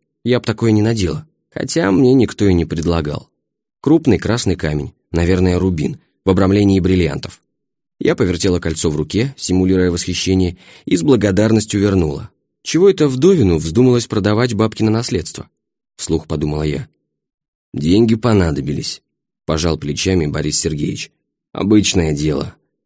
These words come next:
Кто-то добро наживает, а наследники проматывают".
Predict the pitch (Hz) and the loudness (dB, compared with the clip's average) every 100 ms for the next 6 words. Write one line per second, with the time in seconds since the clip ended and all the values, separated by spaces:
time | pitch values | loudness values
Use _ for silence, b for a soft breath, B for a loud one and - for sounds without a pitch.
0 | _ - - 160 87 76 - - 92 107 | _ -4 -2 0 -2 -4 -6 -2 2 4
1 | 107 82 73 76 85 85 76 - _ - | 4 2 0 -2 0 0 -2 -8 _ -6
2 | 90 92 92 104 101 90 - - 87 80 | -2 0 0 0 2 -2 -2 -2 0 0
3 | 71 78 - - | -4 -8 -8 -10